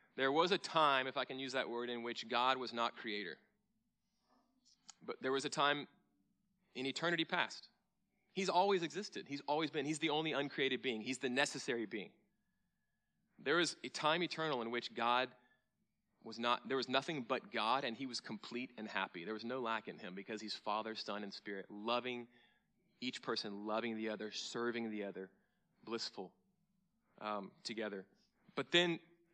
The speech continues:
when he made all things, he made them good, and then he made man and woman, okay?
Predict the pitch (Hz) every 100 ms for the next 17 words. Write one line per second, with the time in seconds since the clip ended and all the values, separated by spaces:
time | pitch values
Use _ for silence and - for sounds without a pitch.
0 | - 131 135 147 165 143 175 170 151 -
1 | 165 131 120 139 135 147 135 110 104 120
2 | 151 185 196 _ _ _ - - _ 127
3 | 127 123 139 139 160 135 127 139 147 143
4 | - _ _ _ _ _ _ _ - 120
5 | 131 151 135 117 113 98 92 _ _ _
6 | _ _ _ _ _ _ _ - 113 117
7 | 123